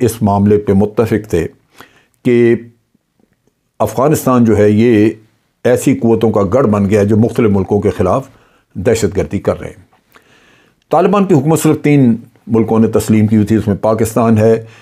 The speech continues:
उसमें, अ, सऊदी अरेबिया, यूएई, इन तीन मुल्कों को आप यूँ समझ लीजिए कि हम एक, एक तरह से पूरी दुनिया से अलग थलग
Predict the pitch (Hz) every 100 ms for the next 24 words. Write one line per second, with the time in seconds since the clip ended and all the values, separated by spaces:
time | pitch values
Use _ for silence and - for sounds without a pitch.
0 | _ - 107 - 98 95 90 90 101 87
1 | 85 87 87 - - - - 104 104 113
2 | 117 120 117 117 - - 98 113 120 120
3 | 117 - _ _ - - _ - 170 143
4 | 170 175 143 139 135 135 - 120 120 120
5 | - _ _ _ _ _ - 107 107 120
6 | 120 120 120 113 107 113 117 110 123 110
7 | 110 - 120 107 120 110 113 113 117 107
8 | 117 131 117 123 110 104 98 78